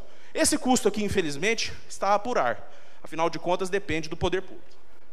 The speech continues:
Solução de médio prazo. Instalação de ecobarreiras. Nós temos dois tipos. Nós temos as ecobarreiras flutuantes. Essas ecobarreiras, ali como vocês veem ali, ó, elas podem ser feitas com tambores.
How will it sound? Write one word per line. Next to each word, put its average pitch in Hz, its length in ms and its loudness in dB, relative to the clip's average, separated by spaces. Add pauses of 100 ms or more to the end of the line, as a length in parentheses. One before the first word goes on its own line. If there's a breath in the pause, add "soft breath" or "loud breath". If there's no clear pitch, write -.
(760 soft breath)
Solução 285 460 2
de 277 80 -2
médio 269 320 0 (340)
prazo. 190 480 2 (280)
Instalação 269 760 4
de 233 140 4
ecobarreiras. 226 640 4
Nós 220 160 -2
temos 262 180 -2
dois 254 280 4
tipos. - 560 0 (280 loud breath)
Nós 233 160 2
temos 269 220 2
as 240 180 8
ecobarreiras 214 720 8
flutuantes. 240 800 0 (720 soft breath)
Essas 240 320 4
ecobarreiras, 214 640 10
ali 202 140 8
como 214 160 2
vocês 180 300 2
veem 175 200 0
ali, 233 180 0
ó, 127 120 2 (720 soft breath)
elas 262 200 10
podem 277 240 8
ser 262 220 2
feitas 262 320 0
com 262 140 -2
tambores. 202 760 4